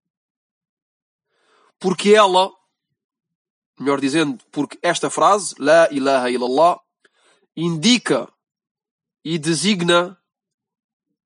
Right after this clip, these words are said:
ao Tawhid, a unicidade. E porque o seu sentido é o Tawhid, a unicidade.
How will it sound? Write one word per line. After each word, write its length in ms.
ao 180
Tawhid, 680
a 60
unicidade. 800
E 100
porque 340
o 20
seu 180
sentido 520
é 120
o 100
Tawhid, 500
a 80
unicidade. 680